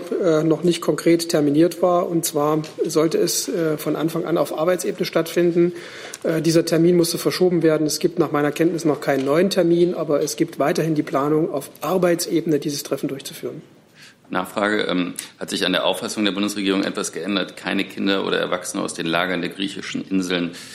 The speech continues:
Speaker 2: in einem humanitären Akt aufzunehmen? Und, äh, würden Sie es tun, wenn andere europäische Länder mitmachen?
Speaker 1: Der Bundesinnenminister hat, äh, schon um die Weihnachtszeit deutlich gemacht, dass er dafür eintritt,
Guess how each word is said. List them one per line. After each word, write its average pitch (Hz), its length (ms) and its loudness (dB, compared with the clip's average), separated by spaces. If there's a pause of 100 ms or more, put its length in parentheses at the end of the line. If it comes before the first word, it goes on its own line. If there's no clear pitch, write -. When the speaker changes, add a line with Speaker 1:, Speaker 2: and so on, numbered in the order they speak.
(220)
Speaker 2:
in - 60 -6
einem 85 300 -8
humanitären 85 560 -4
Akt 82 300 -8
aufzunehmen? 95 800 -2 (720)
Und, 92 340 -4 (220)
äh, 87 180 -4
würden 90 160 -4
Sie 92 80 -4
es 90 140 -4
tun, 92 200 -2
wenn 85 120 -2
andere 82 240 -4
europäische 85 440 -6
Länder 82 240 -6
mitmachen? 92 440 -8 (840)
Speaker 1:
Der 160 80 2
Bundesinnenminister 175 800 4
hat, 165 300 0
äh, 165 640 2
schon 180 380 4
um 202 220 0
die 170 100 4
Weihnachtszeit 165 640 2
deutlich 160 320 0
gemacht, 165 400 2
dass 156 120 2
er 170 140 0
dafür 156 320 0
eintritt, 170 580 2